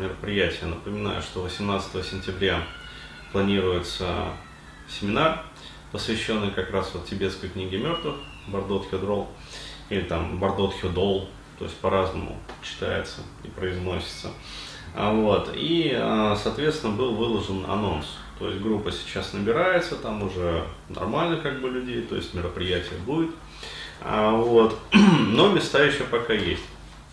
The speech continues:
Но, а, вот, э, я просто просмотрел темку, да, то есть вот комментарии под этим видео, а, под анонсом, и, а, некоторые комментарии показались мне такими,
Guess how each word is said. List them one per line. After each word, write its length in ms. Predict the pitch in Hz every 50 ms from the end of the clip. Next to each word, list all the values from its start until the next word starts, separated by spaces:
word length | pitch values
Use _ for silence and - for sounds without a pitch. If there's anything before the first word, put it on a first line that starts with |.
| - - - - - - -
Но, 520 | 120 120 120 123 120 113 113 107 101 104 -
а, 500 | 110 110 113 113 110 110 110 110 113 110
вот, 240 | 110 110 107 107 - -
э, 520 | 107 107 107 101 101 101 98 98 95 95 104
я 120 | 110 110
просто 340 | 110 113 110 98 - - -
просмотрел 560 | - 107 - - 110 110 113 135 143 143 143
темку, 480 | - 220 233 233 226 - - 202 202 - - - -
да, 260 | - - - - 170
то 180 | - - 104
есть 180 | 101 92 - -
вот 100 | 101 95
комментарии 600 | - - 101 98 101 107 107 147 156 160 156 135
под 260 | 117 - - 110 107 107
этим 300 | 107 104 104 104 101 104
видео, 320 | 104 101 92 92 92 92 - - - - - - - - - - - -
а, 400 | 110 107 107 104 104 104 104 101
под 240 | 101 - 104 98 104
анонсом, 600 | 104 104 104 101 98 98 98 - 101 95 95 98
и, 340 | - - 170 170 170 160 143
а, 400 | 123 123 120 120 117 120 120 123
некоторые 420 | 123 131 135 131 131 - 117 113 110
комментарии 520 | - 120 120 120 120 123 147 156 151 131
показались 600 | 110 101 95 - 104 104 110 120 120 117 101 - -
мне 140 | - 110 110
такими, 540 | 107 - 95 95 - - 107 101 98 92 92